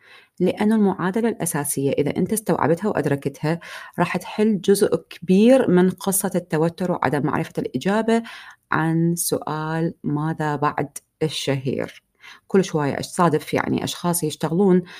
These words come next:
ويحققون عوائد مالية وبعدين شوية يوقفون، أو ممكن، يعني، تجيهم أشهر يستمر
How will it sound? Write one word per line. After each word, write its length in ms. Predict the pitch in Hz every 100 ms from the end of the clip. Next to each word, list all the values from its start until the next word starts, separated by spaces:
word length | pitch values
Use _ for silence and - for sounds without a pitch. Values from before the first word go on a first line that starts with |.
| - -
ويحققون 580 | - - 180 - - 202
عوائد 380 | - 147 - 135
مالية 320 | 139 165 233
وبعدين 340 | - - 156
شوية 300 | 147 - 147
يوقفون، 760 | 143 139 139 - 233 240 240 240 233 - - -
أو 320 | - 143 147
ممكن، 600 | 143 147 143 - 143 147 143 - _ -
يعني، 400 | - 127 147 139
تجيهم 420 | 165 170 175 160 -
أشهر 260 | 165 160
يستمر 600 | 151 147 - 147 175 -